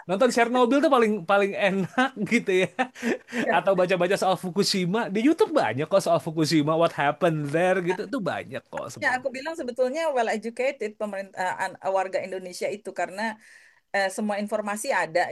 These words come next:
Speaker 2: gitu ya di, di internet gitu. Netizen Indonesia tuh cerdas-cerdas, apalagi yang di Twitter, di X. Oh my God, itu keren-keren banget. Itu aku kalau ngikutin,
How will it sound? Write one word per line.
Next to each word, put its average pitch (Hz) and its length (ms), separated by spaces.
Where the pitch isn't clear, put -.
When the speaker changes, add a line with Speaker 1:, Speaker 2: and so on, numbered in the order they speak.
Speaker 2:
gitu 196 160
ya 175 240
di, 160 320
di 156 160
internet 160 560
gitu. 165 160
Netizen 165 560
Indonesia 165 480
tuh 175 80
cerdas-cerdas, 147 800
apalagi 165 400
yang 170 160
di 160 160
Twitter, 156 400
di 147 160
X. - 400
Oh 175 240
my 151 160
God, 143 240
itu 165 140
keren-keren 160 560
banget. 151 400
Itu - 80
aku 165 160
kalau 165 320
ngikutin, 170 560